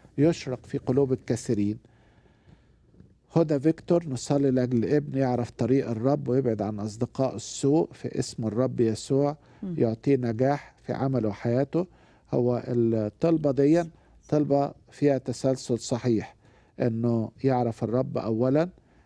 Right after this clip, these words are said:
Speaker 1: يبعد عن أصدقاء السوء، وينجح في العمل والحياة. هو ده مختصر، المختصر المفيد للنجاح، إن ما فيش شركة للمسيح مع بليعال ولا النور مع الظلمة،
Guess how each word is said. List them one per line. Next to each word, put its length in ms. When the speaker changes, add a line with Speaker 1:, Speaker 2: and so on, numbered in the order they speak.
Speaker 1:
يبعد 340
عن 160
أصدقاء 580
السوء، 480
وينجح 460
في 120
العمل 420
والحياة. 480
هو 220
ده 120
مختصر، 640
المختصر 720
المفيد 460
للنجاح، 680
إن 500
ما 160
فيش 220
شركة 520
للمسيح 560
مع 160
بليعال 540
ولا 200
النور 340
مع 220
الظلمة، 560